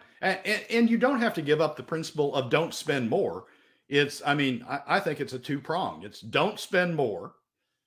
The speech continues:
You, we don't need to spend more. But if you're going to spend more, make sure it gets spread broadly so it doesn't get focused just on middle and lower income Alaska families.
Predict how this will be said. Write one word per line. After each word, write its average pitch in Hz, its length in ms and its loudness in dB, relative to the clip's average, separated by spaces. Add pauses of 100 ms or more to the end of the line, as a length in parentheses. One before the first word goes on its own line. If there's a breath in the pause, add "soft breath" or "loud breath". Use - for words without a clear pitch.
(180)
You, 120 120 -6
we 120 140 -2
don't 151 220 2
need 170 160 -6
to 127 60 -6
spend 131 280 -2
more. 120 300 -2
But 208 260 2
if 240 200 2
you're 220 160 0
going 180 320 2
to 170 80 -2
spend 175 360 -2
more, 104 400 -4 (580)
make 170 180 -2
sure 165 400 0
it 139 120 -6
gets 135 200 -10
spread 143 340 -4
broadly 120 440 0
so 120 160 -2
it 107 100 -4
doesn't 135 360 -2
get 117 200 -6
focused 113 320 -6
just 110 240 -8
on 107 300 -4 (440)
middle 127 280 -2
and 127 100 -2
lower 110 280 -4
income 107 280 -6
Alaska 98 420 -10
families. 202 500 -4